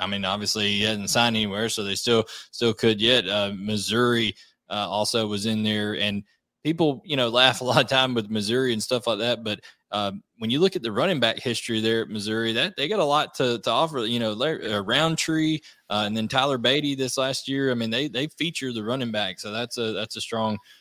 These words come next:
uh, recruitment there as well. Of course, Colorado, um, was someone, and Georgia's already, uh,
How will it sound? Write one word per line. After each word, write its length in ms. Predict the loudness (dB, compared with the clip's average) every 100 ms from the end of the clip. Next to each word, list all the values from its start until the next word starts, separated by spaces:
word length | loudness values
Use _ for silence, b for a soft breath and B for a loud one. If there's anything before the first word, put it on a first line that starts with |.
| b -2
uh, 180 | -2 -2
recruitment 520 | -4 0 0 0 -6
there 160 | -6
as 100 | -4
well. 220 | 0 2 2
Of 80 |
course, 200 | 0 -4
Colorado, 800 | 0 0 2 2 2 2 -2 -4 _ _ -6
um, 480 | -2 -2 -2 -6 -10 _ -12
was 160 | -8 -4
someone, 340 | -4 -2 -2
and 140 | -2 -2
Georgia's 340 | -2 -2 -2
already, 420 | -2 -2 -2 -4 -6 b b -4
uh, 380 | 0 0 -2